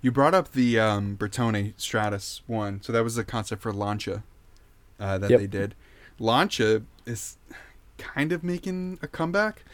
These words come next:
Speaker 1: They're, like, in hibernation right now. It's really interesting. Uh, have you seen anything from them?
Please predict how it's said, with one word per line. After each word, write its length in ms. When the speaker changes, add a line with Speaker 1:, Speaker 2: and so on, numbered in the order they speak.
Speaker 1:
They're, 160
like, 240
in 100
hibernation 680
right 140
now. 260
It's 240
really 260
interesting. 520
Uh, 260
have 140
you 60
seen 200
anything 360
from 180
them? 220